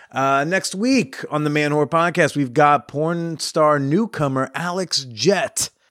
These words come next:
Dude's got a bit of a story, and it's always interesting to talk to male talent 'cause you just,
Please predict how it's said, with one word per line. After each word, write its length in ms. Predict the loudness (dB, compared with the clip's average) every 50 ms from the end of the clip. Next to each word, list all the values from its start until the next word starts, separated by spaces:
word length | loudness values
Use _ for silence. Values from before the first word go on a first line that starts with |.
| _ _ -2
Dude's 200 | 0 0 2 4
got 180 | 4 4 6
a 40 | 6
bit 140 | 6 6 6
of 100 | 6 4
a 60 | 0
story, 540 | -4 -2 2 2 4 4 6 6 6 6 6
and 100 | 4 4
it's 160 | 2 2 4
always 260 | 4 4 4 4 2
interesting 420 | 2 0 -2 -2 -4 -4 -4 -4 -2
to 40 | 0
talk 240 | 2 2 2 2
to 60 | 0 0
male 240 | 0 2 2 0
talent 560 | 0 0 0 0 0 0 0 -2 -4 -6 -8 _ _ -20 _ _ _ -8
'cause 120 | -6 -2
you 120 | 0 0 0
just, 260 | -2 -2 -6 -12 -14